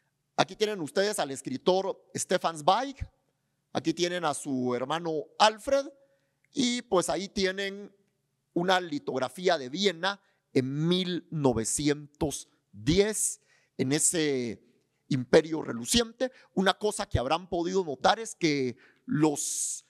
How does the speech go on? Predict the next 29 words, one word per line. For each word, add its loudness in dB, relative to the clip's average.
los 2
científicos -6
viajaban 0
de -2
un -2
país 0
a -2
otro, 0
iban 4
de -4
Rusia 0
a 2
París -4
y -2
a 0
Alemania, -2
iban, 4
eh, -2
eh, 0
iban 4
de -2
Nueva -4
Zelanda, 0
como -6
es -6
el -4
caso -2
de -2
Rutherford, -2